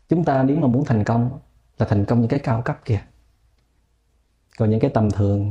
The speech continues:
thì đừng có thèm. Những cái tầm thường mà nó lấy hết thời gian, lấy hết năng lực rồi.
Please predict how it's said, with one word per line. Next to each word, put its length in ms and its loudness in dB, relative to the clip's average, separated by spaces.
thì 100 0
đừng 140 0
có 100 -4
thèm. 240 -8
Những 120 2
cái 120 -2
tầm 160 2
thường 240 2
mà 60 2
nó 100 0
lấy 180 0
hết 160 -2
thời 240 0
gian, 360 0
lấy 120 2
hết 120 0
năng 160 2
lực 120 0
rồi. 300 -2